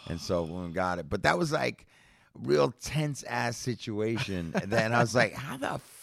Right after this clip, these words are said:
Speaker 1: fuck do you fucking guys forget one?"
Speaker 2: It's not, like,
Speaker 1: Like,
Speaker 2: a hundred.
Speaker 1: Yeah, no.
Speaker 2: Right? You
Speaker 1: I was
Speaker 2: can't
Speaker 1: like, "How
Speaker 2: count.
Speaker 1: the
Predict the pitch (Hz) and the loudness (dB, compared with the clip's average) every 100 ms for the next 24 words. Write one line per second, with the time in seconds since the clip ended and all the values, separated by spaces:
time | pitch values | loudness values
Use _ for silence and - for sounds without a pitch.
0 | - 233 143 82 - - - _ 139 135 | 2 4 4 0 -10 -20 -20 _ 0 2
1 | 131 160 135 - 135 131 123 123 107 147 | 2 -2 -4 -4 -2 -2 -2 -2 2 2
2 | 147 - 190 170 277 269 202 165 202 247 | 0 -6 -6 0 2 2 0 0 2 4
3 | 139 143 190 - - _ - 185 233 139 | 2 -2 -6 -18 -20 _ 6 8 10 8
4 | 185 294 311 - - - 151 190 196 185 | 6 6 8 8 4 -8 0 2 4 4
5 | 208 196 220 214 196 226 202 - | 4 4 6 6 6 6 6 4